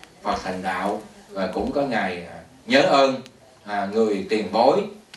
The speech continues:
những bậc thầy đi trước đã, à, chỉ chúng ta biết đường, à, hướng để mà tu hành. Thì mong mỏi, à, tất cả chúng ta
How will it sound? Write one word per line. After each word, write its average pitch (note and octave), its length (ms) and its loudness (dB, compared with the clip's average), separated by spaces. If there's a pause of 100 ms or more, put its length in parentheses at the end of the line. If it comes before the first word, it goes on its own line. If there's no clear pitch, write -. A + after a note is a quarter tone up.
(120)
những A#2+ 180 -6
bậc - 220 0
thầy G#2+ 240 0
đi A#2 360 -4
trước - 340 2 (420)
đã, F#2+ 320 -2 (360)
à, F#2+ 200 -8
chỉ G#2+ 260 0
chúng D3+ 160 0
ta C#3 200 2
biết D3 200 0
đường, G2+ 300 -2 (460)
à, F2+ 380 -6
hướng C#3+ 280 4
để G2+ 220 -4
mà - 160 -6
tu A#2 160 2
hành. G2 200 -6 (580)
Thì G#2 220 0
mong - 280 4
mỏi, A3 340 0 (480)
à, G2+ 180 -8
tất C#3+ 220 0
cả A#2 300 -4
chúng C#3+ 160 -6
ta B2 300 -2